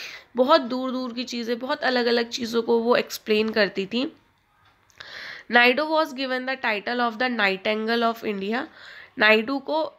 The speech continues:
इंडिया का नाइटिंगेल बताया गया है। नाइटिंगेल एक बर्ड होता है जो, जिसको usually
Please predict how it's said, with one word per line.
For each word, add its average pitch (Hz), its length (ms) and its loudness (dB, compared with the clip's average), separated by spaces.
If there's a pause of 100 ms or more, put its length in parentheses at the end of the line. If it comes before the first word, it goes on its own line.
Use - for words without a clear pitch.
इंडिया 240 340 -2
का 269 120 -2
नाइटिंगेल 214 800 0
बताया 214 480 -4
गया 202 260 0
है। 233 160 0
नाइटिंगेल 202 680 0
एक 214 220 -2
बर्ड 196 320 0
होता 220 280 0
है 240 180 -2 (600)
जो, 247 520 10 (840)
जिसको 226 380 4
usually 240 600 4